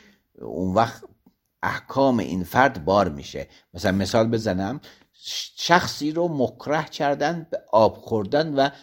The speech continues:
ش-، اه، شراب خوردن.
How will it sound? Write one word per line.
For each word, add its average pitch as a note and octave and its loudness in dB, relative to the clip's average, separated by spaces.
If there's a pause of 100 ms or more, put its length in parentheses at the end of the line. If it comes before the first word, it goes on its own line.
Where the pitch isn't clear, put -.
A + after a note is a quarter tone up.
(440)
ش-، - -16
اه، E2 -2 (580)
شراب G2+ 2
خوردن. - -6